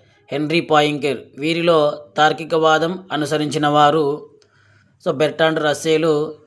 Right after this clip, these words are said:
ఏఎన్ వైట్‌హెడ్లు. So ఆప్షన్ త్రీ కరెక్ట్. నెక్స్ట్ క్రింది వాణిలో తార్కికవాదాన్ని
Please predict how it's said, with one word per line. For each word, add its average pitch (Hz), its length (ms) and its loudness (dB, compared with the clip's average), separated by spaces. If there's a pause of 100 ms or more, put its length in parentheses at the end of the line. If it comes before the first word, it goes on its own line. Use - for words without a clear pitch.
(220)
ఏఎన్ 165 280 0 (360)
వైట్‌హెడ్లు. 131 600 0 (680)
So 170 100 0 (160)
ఆప్షన్ 160 340 -2
త్రీ 180 140 -2 (340)
కరెక్ట్. 135 360 -2 (1120)
నెక్స్ట్ 156 300 -2 (540)
క్రింది 165 240 0
వాణిలో 160 480 2 (580)
తార్కికవాదాన్ని 156 1000 0